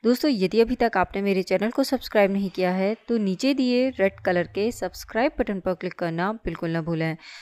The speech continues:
तो दोस्तों, आज की इस वीडियो में मैं आप सभी के लिए लेकर आई हूँ एक और नई जानकारी, जिसमें हम जानेंगे कि खर्राटे आने के पीछे क्या-क्या सारे कारण होते हैं।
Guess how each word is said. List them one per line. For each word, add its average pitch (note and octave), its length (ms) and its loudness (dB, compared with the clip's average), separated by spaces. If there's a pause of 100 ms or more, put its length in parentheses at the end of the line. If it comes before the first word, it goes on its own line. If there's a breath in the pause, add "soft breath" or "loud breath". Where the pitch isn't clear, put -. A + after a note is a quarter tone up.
(160 loud breath)
तो C4 80 2
दोस्तों, D4+ 320 4
आज C#4 120 0
की - 80 -4
इस C#4+ 140 -6
वीडियो B3+ 200 0
में B3 180 -2
मैं F#3+ 200 -4
आप A#3 100 -4
सभी C4 220 -4
के B3+ 120 -4
लिए B3+ 120 0
लेकर A#3+ 260 -2
आई A3+ 140 0
हूँ B3 220 -2
एक F3 260 -4
और G#3+ 100 2
नई C4 160 0
जानकारी, G3 580 0 (320 loud breath)
जिसमें C#4 260 2
हम C4+ 200 2
जानेंगे F3+ 440 0
कि C#4 160 -4
खर्राटे F#3+ 540 0
आने F3+ 220 -4
के F#3+ 140 -6
पीछे F#3+ 300 -8
क्या-क्या G3 340 -2
सारे F#3 280 -2
कारण E3+ 320 2
होते E3 260 -6
हैं। F3 160 -2